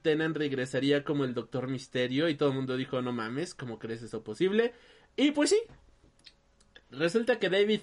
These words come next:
Tennant está de regreso ahora como la ca-, catorceava, catorceava encarnación de Doctor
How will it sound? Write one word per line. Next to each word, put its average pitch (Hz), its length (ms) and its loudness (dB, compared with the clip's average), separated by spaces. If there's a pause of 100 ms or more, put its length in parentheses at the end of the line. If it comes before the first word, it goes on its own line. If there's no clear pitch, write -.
Tennant 196 500 2 (440)
está 185 320 2
de 233 100 4
regreso 185 560 0
ahora 185 680 4
como 143 360 2
la 139 480 2
ca-, 139 320 0
catorceava, 156 1040 2
catorceava 196 840 0
encarnación 143 680 -2
de 180 100 0
Doctor 147 440 -2